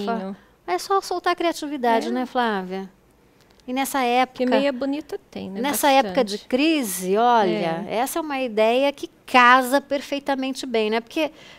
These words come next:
Speaker 1: custo praticamente zero pra você fazer uma
Speaker 2: É,
Speaker 1: decoração
Speaker 2: fica
Speaker 1: de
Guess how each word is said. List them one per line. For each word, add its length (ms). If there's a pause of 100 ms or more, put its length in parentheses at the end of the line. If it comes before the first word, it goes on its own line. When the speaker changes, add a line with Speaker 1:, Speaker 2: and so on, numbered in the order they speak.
(120)
Speaker 1:
custo 420
praticamente 800
zero 420
pra 180
você 320
fazer 300
uma 160
Speaker 2:
É, 40
Speaker 1:
decoração 580
Speaker 2:
fica 120
Speaker 1:
de 60